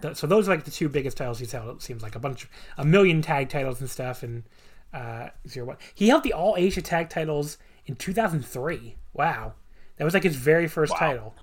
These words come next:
Speaker 1: Uh, so, so him with, uh, Hirotaka Yokai. I don't even know who that is. So <laughs>
Speaker 2: Yeah, me neither.
Speaker 1: But yeah,
Speaker 2: <laughs>
Speaker 1: um, so that was his first title, the All Asia Tag titles. Uh, but yes,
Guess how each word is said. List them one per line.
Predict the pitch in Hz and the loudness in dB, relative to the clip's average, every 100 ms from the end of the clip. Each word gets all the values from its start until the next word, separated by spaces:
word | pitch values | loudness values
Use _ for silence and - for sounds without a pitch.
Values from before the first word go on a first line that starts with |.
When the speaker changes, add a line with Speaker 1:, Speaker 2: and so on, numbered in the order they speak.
| - | -12
Speaker 1:
Uh, | 127 123 123 | -8 -8 -8
so, | - 147 151 | -8 -8 -8
so | - 139 127 | -8 -6 -4
him | 160 165 | -4 -2
with, | 147 - | -2 -2
uh, | 135 131 131 - - - - - - - - | -2 -2 -6 -12 -20 -20 -20 -20 -20 -20 -20
Hirotaka | - 151 160 - 151 147 120 | -10 -6 -4 -2 -4 -4 -6
Yokai. | 127 147 - | -6 -8 -8
I | - - - - | -14 -14 -18 -16
don't | 135 | -12
even | 139 135 | -10 -8
know | 139 | -8
who | |
that | 131 127 | -8 -10
is. | 131 - - - - - - | -12 -14 -18 -20 -20 -20 -16
So | - 165 165 247 - | -2 4 6 4 2
<laughs> | |
Speaker 2:
Yeah, | 226 - 226 - 104 101 | 0 0 0 0 -2 -4
me | 101 | -4
neither. | 104 104 - - | -4 -4 -6 0
Speaker 1:
But | 139 | 4
yeah, | 170 160 131 220 | 8 8 8 6
Speaker 2:
<laughs> | - | 4
Speaker 1:
um, | 139 131 131 143 - | 2 2 -2 -8 -12
so | - 139 | -8 -2
that | 151 | 0
was | 160 | 0
his | 160 | -2
first | - 156 147 | -4 -6 -6
title, | - 147 | -4 -4
the | 120 | -4
All | 120 127 | -6 -6
Asia | 123 127 | -6 -8
Tag | 131 131 | -10 -10
titles. | - - - - - - - - - | -12 -12 -12 -12 -16 -20 -20 -20 -2
Uh, | 143 139 135 | 2 4 2
but | 156 156 | 0 4
yes, | 180 120 - | 6 4 -2